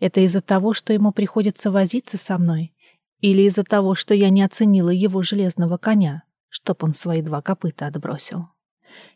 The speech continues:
И вообще, в смысле я сразу не сказала, что мне стало плохо?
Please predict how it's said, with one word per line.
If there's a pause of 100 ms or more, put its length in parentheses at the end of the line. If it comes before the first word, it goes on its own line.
И
вообще,
в
смысле
я
сразу
не
сказала,
что
мне
стало
плохо?